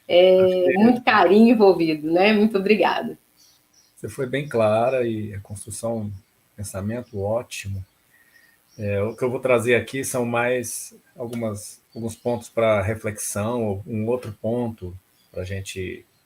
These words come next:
Speaker 2: é, buscar o pensamento também. Então, acho que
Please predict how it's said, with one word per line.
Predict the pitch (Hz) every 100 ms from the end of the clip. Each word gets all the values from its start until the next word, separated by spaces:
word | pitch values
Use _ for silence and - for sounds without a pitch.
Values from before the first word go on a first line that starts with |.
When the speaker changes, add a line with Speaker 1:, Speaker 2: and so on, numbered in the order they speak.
| _ _ _ _ _
Speaker 2:
é, | 50 50 50 - _ _
buscar | 117 107 - 113 113
o | 95
pensamento | 92 - 90 107 110 -
também. | 87 87 110 131 147 _ _ _ - _ _ _ 120
Então, | 117 127 131 127 120 - _ _ _ -
acho | 113 -
que | 123